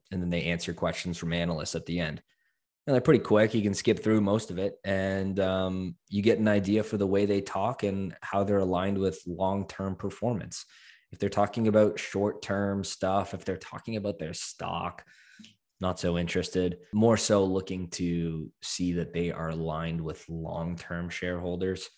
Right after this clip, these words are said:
And have they been around for a while, right? Like, founder-led companies that have been around for a while, those are the best, man. Like, the, the,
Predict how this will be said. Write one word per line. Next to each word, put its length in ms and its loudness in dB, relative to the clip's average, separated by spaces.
And 140 -8
have 180 0
they 100 0
been 380 6
around 500 4
for 160 -8
a 60 -10
while, 460 -8
right? 260 2
Like, 240 0
founder-led 1300 6
companies 580 0
that 100 6
have 160 0
been 120 0
around 420 0
for 120 -2
a 60 4
while, 640 4
those 340 8
are 60 2
the 100 -2
best, 440 -8
man. 200 -2
Like, 160 2
the, 160 8
the, 360 4